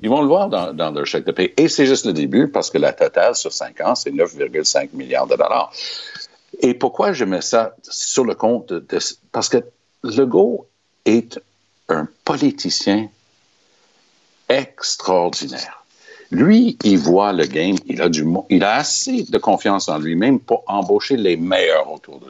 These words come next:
lui. Puis tu peux être sûr que derrière les portes closes, ces brillants gens, parce qu'il y en a pou-, plusieurs, n-, ne se gênent pas de dire, « Bah, ça, tu pensais à ton affaire. » Tu sais. Là, mais c'est, ça, c'est quand même du Legault. Et pourquoi c'est important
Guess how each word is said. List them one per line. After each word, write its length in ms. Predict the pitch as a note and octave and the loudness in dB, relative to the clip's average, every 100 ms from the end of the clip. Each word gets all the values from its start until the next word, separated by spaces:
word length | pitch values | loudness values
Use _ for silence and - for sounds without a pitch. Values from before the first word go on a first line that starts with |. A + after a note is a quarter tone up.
| A#1+ | -20
lui. 180 | A#1+ _ _ - - - - | -20 _ _ -20 -20 -16 -6
Puis 100 | D#3 | -4
tu 80 | - | 2
peux 100 | B2+ | 0
être 80 | - | 4
sûr 180 | D#3+ | 4
que 100 | D#3 | 4
derrière 300 | G2 F#2 G#2 | 4 4 4
les 120 | A#2+ F#2+ | 2 2
portes 280 | - - | 0 -2
closes, 440 | - A2+ B2+ A2+ - | 2 2 2 -2 -8
ces 220 | - F#2 | -6 -4
brillants 500 | D#2 D#2+ F2 G2+ F#2 | -2 0 2 2 0
gens, 300 | C#2+ D#2+ E2 E2 | -2 -2 -2 -6
parce 160 | - - | -8 -4
qu'il 120 | A#1 | -4
y 20 | |
en 80 | C2 | -4
a 80 | A#1+ | -8
pou-, 160 | - - | -10 -10
plusieurs, 420 | - C#2 F#2+ B2 - - - E2+ | -4 2 2 2 -4 -18 -4 0
n-, 120 | A2 _ _ - | 0 _ _ 2
ne 160 | G2+ | 2
se 200 | F#2+ A2 F#2 | 4 2 2
gênent 280 | B2 B2+ | 4 2
pas 140 | F#2+ A#2+ | 2 0
de 60 | F2 | 2
dire, « 160 | D2+ | -2
Bah, 640 | C2+ E2 D2 D2 F#2 C#3+ F#3 | 2 2 2 2 2 0 -2
ça, 220 | - E2+ | -10 -14
tu 140 | - | -16
pensais 340 | - E2 D2 G#2+ | -10 -10 -6 -8
à 80 | F2+ | -6
ton 180 | F2 | -6
affaire. » 500 | E2 E2 G3 C4+ - _ - | -6 -6 -4 -6 -10 _ -8
Tu 20 | |
sais. 160 | - - - - - - - - | -8 -8 -16 -16 -16 -18 -12 0
Là, 320 | G3 G#3+ - _ _ - | 2 2 -6 _ _ -6
mais 120 | F#2 | -4
c'est, 180 | B2 - - | -4 -2 -4
ça, 140 | - D#3+ | -2 -2
c'est 120 | C3 | -2
quand 180 | A2+ G2 | -2 -2
même 200 | A2+ F#2 | 0 0
du 140 | E2+ | 2
Legault. 340 | D#2+ D2+ C#2+ - | 2 2 -2 0
Et 80 | G#2+ | -2
pourquoi 380 | - C#3 - F#3+ | 0 -2 -2 -6
c'est 260 | - A2+ | -4 0
important 520 | G2+ - E2+ G#2+ G2 | 0 0 -2 0 -4